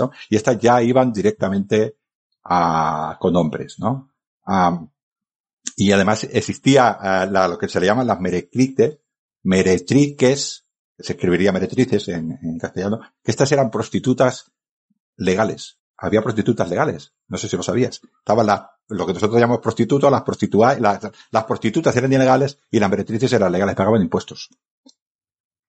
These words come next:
Pagaban impuestos. O sea, tú lo primero que tenía que hacer el leno era ir al edil correspondiente y decir, "Yo tengo veinticinco prostitutas, veinticinco dos tercios".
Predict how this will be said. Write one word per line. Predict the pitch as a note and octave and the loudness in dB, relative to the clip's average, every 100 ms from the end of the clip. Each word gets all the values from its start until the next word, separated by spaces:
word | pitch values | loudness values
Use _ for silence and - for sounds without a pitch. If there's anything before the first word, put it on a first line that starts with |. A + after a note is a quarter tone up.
| _ _ | _ _
Pagaban | F2+ F#2+ A#2 B2+ | -2 0 2 2
impuestos. | F#2 A#2+ - - - _ - | 0 -2 -2 -10 -18 _ -10
O | |
sea, | - F2 E2 | -4 -4 2
tú | G2+ | 4
lo | G#2 | 4
primero | F2+ G2+ A#2 | 4 4 4
que | |
tenía | A2+ A#2 A2 | 2 2 2
que | |
hacer | A2 A2 | 0 0
el | G#2+ | 2
leno | A2+ B2+ D3 - _ _ - | 2 2 0 -6 _ _ -2
era | G2+ A2 A2 | 2 4 2
ir | G#2+ G2+ | 2 2
al | F#2 | 0
edil | F2 A#2+ | 0 0
correspondiente | A#2 G#2 G#2+ G2+ A2 C3+ A#2+ | 2 -2 0 0 2 2 2
y | |
decir, | G2+ G2 | 2 2
"Yo | B2+ | 2
tengo | D3 D3 | 2 0
veinticinco | A#2+ A2 C#3 B2 | 0 2 2 2
prostitutas, | A2+ - D#2 D#2 - - _ _ - | 0 -4 -4 -6 -8 -10 _ _ -2
veinticinco | G#2+ A#2+ D3 B2+ | 2 2 4 2
dos | A2+ | 2
tercios". | E2 - D2 | -2 -4 -14